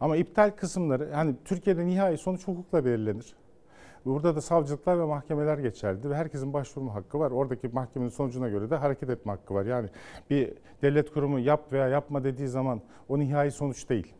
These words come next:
Sonuçta siz hukuka başvurursunuz, hukuk hızlı bir şekilde onu yürütmeyi durdurma diyor veya demiyor. Onunla ilgili kararını alabilir. Ama burada bakın özellikle benim belirtmek istediğim,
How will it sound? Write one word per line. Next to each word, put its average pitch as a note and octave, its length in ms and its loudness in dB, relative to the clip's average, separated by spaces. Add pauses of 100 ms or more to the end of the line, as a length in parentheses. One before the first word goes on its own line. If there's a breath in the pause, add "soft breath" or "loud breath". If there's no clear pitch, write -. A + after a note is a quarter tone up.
(220)
Sonuçta D3 300 -2
siz B2+ 220 -6
hukuka C3+ 320 0
başvurursunuz, D#3 640 0
hukuk F3+ 140 -8 (420)
hızlı F3 260 0
bir A#2 60 -2
şekilde A2+ 480 -4 (160)
onu C#3 100 -2
yürütmeyi C3 400 0
durdurma A#2 420 -2
diyor A#2 200 -2
veya A#2 220 -2
demiyor. A2+ 340 -4 (420 loud breath)
Onunla F3+ 220 2
ilgili C3 180 -2
kararını D#3+ 420 4
alabilir. D3 540 4 (260 loud breath)
Ama G#3 220 4
burada G#3+ 200 4
bakın E3+ 200 0
özellikle F3+ 400 0
benim F3 200 0
belirtmek E3 320 0
istediğim, B2 400 -2